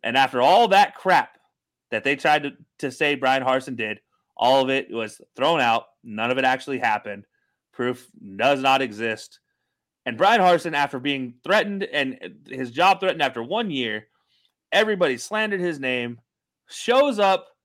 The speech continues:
the next day to the Auburn basketball game after he was cleared with his team in tow, lighting up the student section,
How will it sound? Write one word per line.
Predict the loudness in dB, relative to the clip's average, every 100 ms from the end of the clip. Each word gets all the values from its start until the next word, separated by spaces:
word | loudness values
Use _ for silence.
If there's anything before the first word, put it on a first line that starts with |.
| _
the | -8
next | -2 -2 -2 -6
day | -4 -2 -2 -4 -8 _ _
to | -8
the | 0
Auburn | 2 2 0
basketball | 0 0 0 -6 -2 -2
game | -2 -6
after | -2 -4 -4
he | -8 -6
was | -6
cleared | -8 -8 -6 -8 -10 _ _ _ _
with | 0 2 2
his | -2 -2 -2 -10
team | -10 -4 -4 -2
in | -4 -4 -4
tow, | 0 2 2 0 -4 _ _ _ _ _
lighting | 0 2 2 0 -2
up | -4
the | -8
student | -8 -6 -6 -4
section, | -2 -2 -4 -6 -8